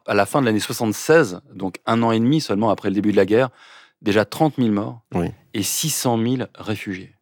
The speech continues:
Speaker 2: Oui, et certains ne reviendront jamais. Parce qu'en réalité, les Libanais, <laughs> d'ailleurs, le général Gouraud, dans votre premier épisode, il faisait référence, parce que l'émigration libanaise a commencé
Speaker 1: Oui.
Speaker 2: autour de dix-huit cent quatre-vingts. Les Libanais, à cause de cette guerre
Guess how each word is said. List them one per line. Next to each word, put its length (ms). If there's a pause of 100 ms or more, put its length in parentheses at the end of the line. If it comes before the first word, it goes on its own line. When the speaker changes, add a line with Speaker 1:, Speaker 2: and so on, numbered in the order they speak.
(100)
Speaker 2:
Oui, 160 (380)
et 440
certains 440
ne 220
reviendront 440
jamais. 380 (840)
Parce 160
qu'en 160
réalité, 640
les 160
Libanais, 580
<laughs> 20
d'ailleurs, 240
le 180
général 440
Gouraud, 300
dans 140
votre 220
premier 340
épisode, 460
il 100
faisait 260
référence, 580 (380)
parce 100
que 100
l'émigration 580
libanaise 440
a 80
commencé 360
Speaker 1:
Oui. 100
Speaker 2:
autour 320
de 140
dix-huit 300
cent 180
quatre-vingts. 600 (440)
Les 200
Libanais, 640
à 120
cause 240
de 80
cette 260
guerre 320